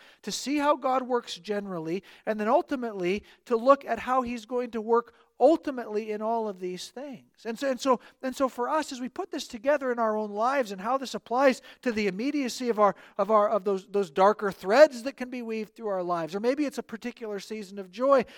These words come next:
as we think about this, Hannah trains us to consider the immediacy of our circumstances,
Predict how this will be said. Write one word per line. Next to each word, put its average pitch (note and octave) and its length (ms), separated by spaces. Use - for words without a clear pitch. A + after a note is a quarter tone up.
as G#3+ 160
we G#3+ 80
think D#4 240
about E4 280
this, A3 200
Hannah E4 360
trains C4+ 560
us G3+ 160
to A#3 100
consider C#4 540
the A#3 160
immediacy C4+ 800
of A3 140
our A3 160
circumstances, G3+ 1200